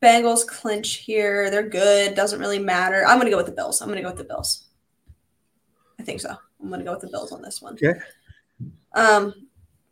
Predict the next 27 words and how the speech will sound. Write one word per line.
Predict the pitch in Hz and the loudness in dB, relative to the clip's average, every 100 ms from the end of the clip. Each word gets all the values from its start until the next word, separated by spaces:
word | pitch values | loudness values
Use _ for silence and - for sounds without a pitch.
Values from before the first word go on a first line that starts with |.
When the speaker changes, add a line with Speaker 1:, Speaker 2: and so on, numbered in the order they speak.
| _ | _
Speaker 1:
yeah, | 269 330 - - | 0 0 -2 -8
that's | 220 - | -6 -4
what | 254 | -4
I | |
got. | 285 285 - _ _ 233 | -2 -2 -4 _ _ -4
Um, | 226 220 220 226 220 | 0 2 2 0 -2
Speaker 2:
So, | 170 143 - _ | 2 2 0 _
so | - 165 165 | -4 -2 0
Allie, | 151 180 131 | 4 4 4
I, | 127 143 - | 0 0 0
I | |
did | 135 156 143 | 0 -4 -4
the | 139 | -2
math | 139 147 - | 0 0 -4
here. | 117 117 117 _ _ - 107 | -6 -8 -8 _ _ -20 -8
Just | 127 143 - | -6 -6 -6
the | 117 | -4
Rams | 127 151 170 | -2 -2 -4
Chargers | - 170 156 165 143 | -4 -4 -4 -6 -4
game | 160 160 160 139 | -2 -2 -4 -8
and | 123 113 | -8 -8
the | |
Pats | 113 - 131 143 147 - - 120 | -10 -8 -4 -2 -4 -10 -14 -10
Dolphins | 117 143 147 120 104 | -2 -2 -2 -8 -10
game | 120 113 107 | -8 -6 -6
are | |
the | 107 | -10